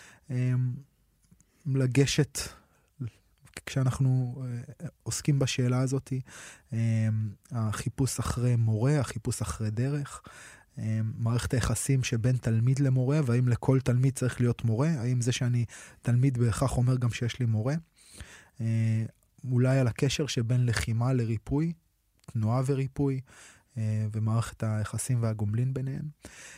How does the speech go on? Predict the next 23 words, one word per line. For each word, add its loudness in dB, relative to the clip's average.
אה, -2
ובטח 4
יעלו 6
עוד 2
המון 4
המון 4
דברים. -2
אז, -6
אה, -2
אז, -6
אה, -2
ברוכים 0
הבאים. 2
אה, 4
אולי, 4
אולי, 2
אולי 2
נתחיל 4
מזה 4
שתיתן 0
לנו 2
קצת, -4
אה, 0